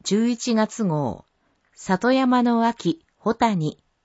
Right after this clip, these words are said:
番外編。生き物や家族の写真なども。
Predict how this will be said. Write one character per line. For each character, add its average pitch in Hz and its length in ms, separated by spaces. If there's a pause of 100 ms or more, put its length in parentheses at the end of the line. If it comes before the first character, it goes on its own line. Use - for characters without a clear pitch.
(1500)
番 226 280
外 226 280
編。 185 380 (1080)
生 185 100
き 269 180
物 277 280
や 185 160
家 226 160
族 294 260
の 196 120
写 180 180
真 220 300
な 214 140
ど 180 140
も。 156 260